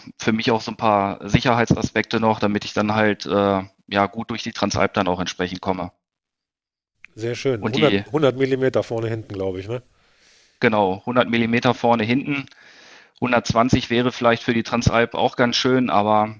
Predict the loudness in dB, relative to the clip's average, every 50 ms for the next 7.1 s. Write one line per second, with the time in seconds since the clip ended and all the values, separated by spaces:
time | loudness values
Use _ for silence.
0 | -18 _ 0 2 2 2 2 -2 -4 -2 0 2 2 2 2 2 2 2 0 -2
1 | -10 _ _ -20 -10 -4 -2 0 2 0 0 0 -2 -2 -2 -2 -2 -2 -4 -4
2 | -4 0 2 4 4 4 2 0 -6 -6 -2 0 0 2 2 0 0 0 0 0
3 | 0 -2 -4 -8 -10 -8 -6 -2 -2 0 0 2 2 2 2 2 2 2 2 2
4 | 0 0 0 0 0 0 0 0 2 2 2 0 -2 -6 -10 -4 -2 0 0 0
5 | 0 2 2 0 0 0 -2 -2 -2 -2 0 0 2 2 0 -2 _ _ -20 -20
6 | -20 -20 -20 -20 -20 -20 -20 -20 -20 _ _ _ -2 0 2 2 2 0 -2 -6
7 | -8